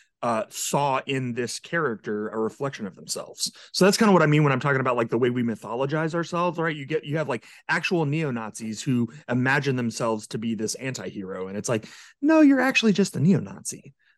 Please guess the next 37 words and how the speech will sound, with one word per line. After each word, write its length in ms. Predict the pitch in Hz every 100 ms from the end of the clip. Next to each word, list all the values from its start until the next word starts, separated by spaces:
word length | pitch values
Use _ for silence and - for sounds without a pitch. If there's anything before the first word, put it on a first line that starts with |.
| _
Um, 540 | 117 110 104 98 98 98 _ _ _ _
right? 360 | 113 123 139 175 _
So 260 | - 156
that's, 440 | 139 151 - - - _ _ _ _ _ _ _ _ _ _
that's, 340 | 151 170 - -
I 100 | 147
think 180 | 151 175
that's 200 | 170 165
where 120 | 156
you 160 | 147 131
see 300 | - - 151
this 200 | 135 131
sort 220 | - 123
of, 160 | 120 110
uh, 380 | 113 110 104 117 _
superheroes 600 | - - 156 139 131 120
as 140 | 117 107
mythology 760 | 107 120 127 110 107 104 101 _ -
go 160 | 110
badly. 540 | 95 120 123 101 80 _ _ _ _ _ _ _
Um, 300 | 127 117 104 -
now, 540 | 127 180 127 107 131 -
with 320 | 131 143 185 -
that 180 | 151
in 100 | 131
mind, 360 | 113 156 147 120
I 20 |
wanted 220 | 127 117
to 100 | -
ask, 260 | 131 131 -
do 120 | 120
you 80 | 143
have 180 | 135 165
a 60 |
favorite 320 | 120 98 - -
superhero 480 | 101 101 - -
movie? 320 | 95 - -